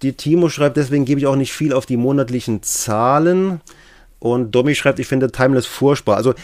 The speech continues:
ich habe auf jeden Fall viele Fragen dazu und müsste mir da einfach das mal genauer anschauen und dann, ja, so eine Art Test vielleicht mal machen,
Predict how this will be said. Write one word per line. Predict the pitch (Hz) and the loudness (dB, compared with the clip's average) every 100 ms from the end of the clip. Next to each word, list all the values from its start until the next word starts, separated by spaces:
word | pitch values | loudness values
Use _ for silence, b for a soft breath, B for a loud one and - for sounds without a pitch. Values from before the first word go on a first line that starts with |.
| B B | B B
ich | - | 2
habe | 170 | 4
auf | 165 | 4
jeden | 156 170 | 6 4
Fall | 156 143 | 4 -2
viele | - 151 147 | -2 -2 -2
Fragen | - 101 110 139 123 | -4 0 4 6 4
dazu | 101 - 117 135 147 | 0 -2 -2 0 0
und | 117 120 113 | -2 -2 -2
müsste | 117 143 - | -2 -2 0
mir | 123 123 | 2 2
da | 110 | 2
einfach | 117 127 | 2 0
das | 120 | 0
mal | 117 | -2
genauer | 107 107 110 90 | -2 0 0 0
anschauen | 135 - 135 135 | -2 -2 0 0
und | 113 | 0
dann, | 113 113 110 95 | -2 -2 -2 -4
ja, | 92 | -6
so | 104 | -4
eine | 104 | -4
Art | 90 - | -4 -6
Test | 113 123 - | -6 -8 -4
vielleicht | 123 120 | -4 -2
mal | 117 | -2
machen, | 113 127 131 | -2 -4 -6